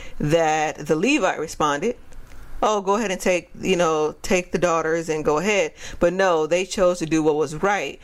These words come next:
which is, it says in, uh, Genesis, Genesis nineteen ten, "But the men reached out their hand and pulled Lot into the house with them and shut the door. And they struck the men who were at the,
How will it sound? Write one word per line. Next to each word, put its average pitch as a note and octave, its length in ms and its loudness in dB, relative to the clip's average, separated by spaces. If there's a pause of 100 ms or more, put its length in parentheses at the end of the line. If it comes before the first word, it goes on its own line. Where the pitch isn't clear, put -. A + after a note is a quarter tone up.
(200)
which D#3+ 260 2
is, D#3+ 200 2
it D#3+ 160 2
says E3+ 220 2
in, D3+ 320 0
uh, C#3+ 140 2
Genesis, D#3+ 720 0 (840)
Genesis E3+ 440 0
nineteen D#3+ 360 0
ten, F3 400 0
"But D#3 200 -2
the D#3 80 0
men F3+ 440 0
reached F#3 300 -2
out E3 180 0
their D#3 140 0
hand E3+ 300 -2
and D3+ 120 -6
pulled F3 340 0
Lot D3+ 280 0
into E3 240 -2
the D3+ 80 -2
house D#3+ 420 -4
with F3 300 0
them C#3 260 -2 (260)
and D3 140 0
shut - 320 0
the D#3+ 60 0
door. C#3+ 440 2 (240)
And D#3 160 -2
they D3+ 140 2
struck G#3+ 520 0
the E3 100 2
men D#3+ 300 0
who F#3 120 -2
were C#3+ 140 2
at D3 180 -4
the, D#3 80 -2